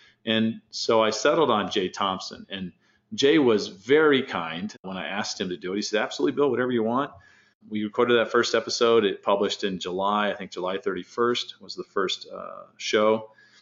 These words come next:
And, you know, for the second show, it was very simple for me because this,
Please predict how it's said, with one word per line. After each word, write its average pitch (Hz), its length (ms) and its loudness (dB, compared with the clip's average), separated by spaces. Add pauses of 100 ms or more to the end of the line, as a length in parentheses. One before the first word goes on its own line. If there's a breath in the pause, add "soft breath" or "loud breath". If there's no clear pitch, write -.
(240 soft breath)
And, 107 480 0 (120)
you 123 80 -4
know, 104 140 2
for 95 140 0
the 104 100 0
second 151 360 0
show, 98 280 2
it 95 120 0
was 95 200 -4
very 113 220 2
simple 107 320 -2
for 92 140 -8
me 101 220 0
because 90 680 -4
this, 117 200 0